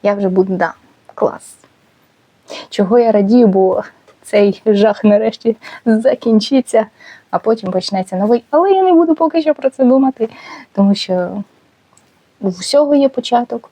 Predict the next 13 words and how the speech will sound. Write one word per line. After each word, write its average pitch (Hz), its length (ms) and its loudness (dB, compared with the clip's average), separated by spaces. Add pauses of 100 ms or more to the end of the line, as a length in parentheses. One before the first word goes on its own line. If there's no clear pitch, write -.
і 208 100 2
у 170 60 2
всього 180 360 -2
є 170 120 -2
кінець. 170 600 -12 (1040)
І 214 80 0
є 226 160 2
лише 214 440 -2 (180)
проміжок 233 560 0
між 202 320 0
цими 185 400 -2
двома 175 520 -4 (100)
точками. 175 680 -10